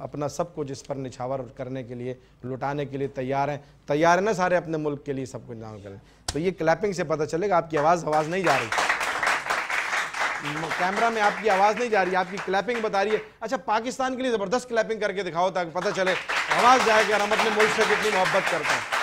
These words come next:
और हमारा सब कुछ कुर्बान हमारे मुल्क में। बेहतरीन, जिंदाबाद, ज़बरदस्त, ज़बरदस्त। अच्छा बेटा, रैपिड फायर के लिए रेडी हैं आप? कोई टेंशन घबराहट नहीं। सर आप रेडी करेंगे तो मैं शुरू हो जाऊँगा। कुरैश मक्का ने सुलह हुदैबिया की खिलाफ वर्जी कब की?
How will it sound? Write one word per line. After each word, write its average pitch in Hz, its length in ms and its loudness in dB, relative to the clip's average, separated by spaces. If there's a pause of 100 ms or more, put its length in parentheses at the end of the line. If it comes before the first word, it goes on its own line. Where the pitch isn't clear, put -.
(340)
और 185 100 2
हमारा 233 260 4
सब 269 220 2
कुछ 262 180 2
कुर्बान 202 280 2
हमारे 175 280 2
मुल्क 147 280 -2
में। - 80 -6 (320)
बेहतरीन, 196 520 2
जिंदाबाद, 165 520 0
ज़बरदस्त, 160 520 -2
ज़बरदस्त। - 920 -10
अच्छा 185 160 0
बेटा, 226 240 4
रैपिड 190 320 0
फायर 208 180 4
के 202 100 -2
लिए 220 140 4
रेडी 196 200 -2
हैं 202 80 0
आप? 143 160 -4 (320)
कोई 208 140 0
टेंशन 202 340 -4
घबराहट 190 340 0
नहीं। 175 160 -6 (240)
सर 196 220 0
आप 196 160 2
रेडी 185 220 -2
करेंगे 190 260 2
तो 185 60 -2
मैं 180 80 -2
शुरू 165 160 -4
हो 160 60 0
जाऊँगा। 120 260 -6 (1500)
कुरैश 208 200 4
मक्का 240 280 2
ने 262 100 6
सुलह 240 300 4
हुदैबिया 208 360 4
की 226 120 0
खिलाफ 208 200 4
वर्जी 208 200 -2
कब 202 180 2
की? 208 160 -6